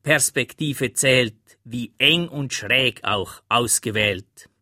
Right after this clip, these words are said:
Der Regenwurm als Jahrestier, was sagt seine Sicht uns hier? Was meinen Engerling und Schnecken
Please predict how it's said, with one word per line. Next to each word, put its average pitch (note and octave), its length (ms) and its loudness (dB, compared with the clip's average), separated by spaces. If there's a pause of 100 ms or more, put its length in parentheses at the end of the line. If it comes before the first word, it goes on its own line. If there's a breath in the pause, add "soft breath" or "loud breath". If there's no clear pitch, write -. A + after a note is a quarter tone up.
(720)
Der G2+ 140 -6
Regenwurm A2 720 0
als F2 240 -6
Jahrestier, D#3+ 840 2 (160)
was - 260 0
sagt F2 460 -4
seine F#3+ 480 -2
Sicht - 460 -6
uns A2+ 180 -6
hier? A#2 380 -4 (500 soft breath)
Was C3+ 220 2
meinen D3 420 2
Engerling D3 540 0
und F2+ 180 -14
Schnecken E3+ 640 -6